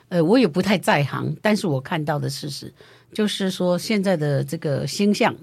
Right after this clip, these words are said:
天象，就是这个，呃，卡拉帕萨瑜伽，也就是说罗喉星跟基督星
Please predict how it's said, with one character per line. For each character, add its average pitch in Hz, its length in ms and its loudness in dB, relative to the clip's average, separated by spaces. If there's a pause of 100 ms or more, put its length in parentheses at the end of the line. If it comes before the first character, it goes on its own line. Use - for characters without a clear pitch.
天 185 200 -2
象， 180 220 -2 (480)
就 220 140 -2
是 190 200 -4
这 180 140 -6
个， 151 380 -2
呃， 139 440 -2 (280)
卡 151 160 -2
拉 165 100 0
帕 196 160 -2
萨 190 180 -2
瑜 156 160 -2
伽， 151 380 -2 (180)
也 170 200 -2
就 208 180 -2
是 190 240 -4
说 185 300 0
罗 170 320 4
喉 156 320 -2
星 170 320 -2
跟 170 200 -2
基 170 200 -6
督 170 160 -4
星 170 200 -4